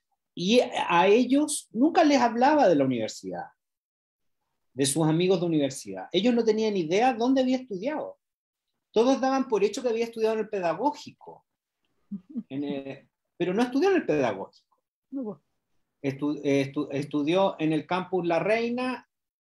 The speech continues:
Speaker 1: pedagogía en educación general básica. De hecho, tan-, tanto desconocimiento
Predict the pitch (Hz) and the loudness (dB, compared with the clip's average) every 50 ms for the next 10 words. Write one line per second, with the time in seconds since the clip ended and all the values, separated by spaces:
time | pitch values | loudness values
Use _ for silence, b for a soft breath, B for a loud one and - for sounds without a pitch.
0 | _ _ 135 127 127 131 135 131 - - 175 180 180 185 170 156 165 147 - 160 | _ _ 0 2 2 2 2 2 0 0 0 0 2 0 0 -2 -2 -4 -4 -6
1 | 160 160 - 165 160 156 156 156 165 170 226 262 254 254 - 196 - _ - 170 | -6 -6 -4 -4 -2 -2 -2 -2 0 2 2 2 2 0 -4 -8 -8 _ -6 -6
2 | 202 254 - _ _ _ _ _ _ _ _ _ _ - 117 131 160 202 220 220 | -6 -6 -10 _ _ _ _ _ _ _ _ _ _ -2 2 4 4 4 4 2
3 | - - 117 98 92 - - _ _ - - - _ - 160 175 - - - - | -2 -6 -6 -6 -6 -8 -12 _ _ -20 -20 -8 _ 2 2 2 2 -2 -6 -12
4 | _ - 165 185 220 247 247 - - - - 208 202 196 202 - 165 160 156 160 | _ 2 2 4 4 2 0 -2 -6 -2 0 2 2 2 0 -2 -2 -2 -4 -4
5 | - 156 151 160 165 175 185 175 - 202 196 196 185 - - - | -4 -4 -2 0 0 -2 -2 -4 -4 -2 -2 0 -2 -2 -6 -12